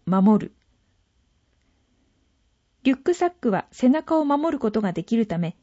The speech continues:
背負ったままにしましょう。この防御姿勢は、致命傷を避け、重症化を防ぐ最終手段です。問い合わせ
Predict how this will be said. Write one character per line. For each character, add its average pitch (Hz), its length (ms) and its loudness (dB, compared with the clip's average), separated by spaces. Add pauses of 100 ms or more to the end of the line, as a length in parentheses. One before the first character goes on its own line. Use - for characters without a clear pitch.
(120)
背 247 220 2
負 285 80 2
っ - 20 -12
た 285 200 -4
ま 285 120 -2
ま 285 100 -2
に 240 140 4
し 180 140 -6
ま 180 100 -4
し - 120 -10
ょ 156 120 -4
う。 - 20 -14 (1400)
こ 262 180 4
の 302 340 0
防 277 240 4
御 277 160 -2
姿 - 180 -14
勢 208 200 2
は、 175 240 -6 (560)
致 247 200 0
命 302 240 2
傷 277 200 -2
を 277 180 4
避 262 240 -2
け、 - 260 -8 (440)
重 294 240 0
症 302 260 0
化 277 240 2
を 269 80 2
防 262 320 -2
ぐ - 260 -6 (260)
最 254 300 -2
終 285 380 -4
手 262 220 -4
段 170 240 -2
で 139 120 -12
す。 - 300 -20 (1400)
問 302 180 0
い 285 80 0
合 269 60 0
わ 254 120 4
せ - 300 -4